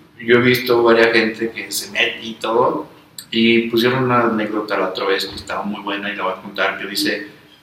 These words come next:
que llegó un arquitecto y se sentó a la mesa en un Starbucks y, ah, estaban platicando con uno de, de esa famosa aplicación y le dice, "No, pues es que aquí a mí me toca tanta inversión y yo he ganado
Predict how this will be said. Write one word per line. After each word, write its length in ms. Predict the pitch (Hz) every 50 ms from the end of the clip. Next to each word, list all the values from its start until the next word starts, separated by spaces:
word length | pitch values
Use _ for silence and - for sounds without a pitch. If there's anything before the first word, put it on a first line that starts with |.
| _ _
que 320 | - 120 117 113 110 110 110
llegó 240 | 110 104 113 120
un 180 | 120 120 117 117
arquitecto 840 | 120 120 120 117 110 - 139 139 139 139 - 113 113 113 113 113 - - - - - _ -
y 120 | - 101 101
se 120 | 104 98
sentó 300 | 98 98 101 101 98 101
a 40 | 104
la 160 | 104 104 107
mesa 340 | 113 113 110 107 104 101 101
en 140 | 101 101 101
un 60 | 104
Starbucks 540 | - - - - 101 101 101 101 101 101 - - - - _ _ _ _ _ _ _
y, 600 | - 110 107 107 107 107 107 107 107 107 110 110 -
ah, 120 | - 101 101
estaban 340 | - - 101 104 110 110
platicando 680 | 110 113 110 - 107 - 123 120 117 107 95 98 101 98
con 220 | - - 101 104 107
uno 220 | 107 110 117 113
de, 380 | 113 113 113 113 110 110 104 101
de 320 | - 101 101 98 98 - - -
esa 160 | - - 117
famosa 340 | - - 110 113 117 120 120
aplicación 600 | - 123 120 113 120 120 123 123 120 117 117 - - - - - - _ _ -
y 100 | 117 120
le 120 | 120 123
dice, 260 | 127 131 131 131 131
"No, 180 | 123 - - - - -
pues 120 | 127 127
es 100 | 131 -
que 100 | - 165 160
aquí 1040 | 156 - 170 165 160 160 160 151 151 151 151 147 139 135 127 120 117 113 - - -
a 80 | - 117
mí 100 | 127 131
me 140 | 135 143 143
toca 380 | 143 131 131 - 131 135 135
tanta 280 | - 131 131 - 143 135
inversión 500 | 131 127 123 113 - - - 143 147 160 160 156 156 143 131
y 180 | 127 123 120 117
yo 80 | 123
he 60 | 127 127
ganado 300 | 127 123 123 123 -